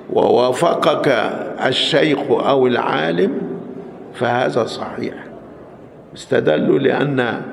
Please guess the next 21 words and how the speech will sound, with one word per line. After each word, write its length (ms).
ضمام 520
كان 260
يعلم 560
أن 200
الله 420
واحد 520
وأن 260
الرسول 480
مرسل 680
إلى 180
الناس 380
عامة 880
وأنه 460
مكلف 800
أن 180
يبلغ 580
الأمة 520
بالصلاة 640
والزكاة 600
والصيام 560
والحج، 360